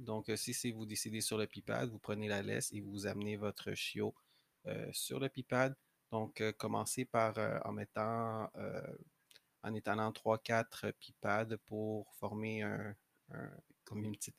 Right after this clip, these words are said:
île de pipads pour que si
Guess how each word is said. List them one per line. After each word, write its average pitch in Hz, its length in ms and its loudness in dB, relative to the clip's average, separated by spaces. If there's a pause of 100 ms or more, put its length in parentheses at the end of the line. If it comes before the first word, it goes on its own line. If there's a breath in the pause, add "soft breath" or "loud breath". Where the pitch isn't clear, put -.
île 117 260 2
de 110 80 0
pipads 110 480 0 (680 soft breath)
pour 113 240 -4
que 113 180 0
si 117 500 -2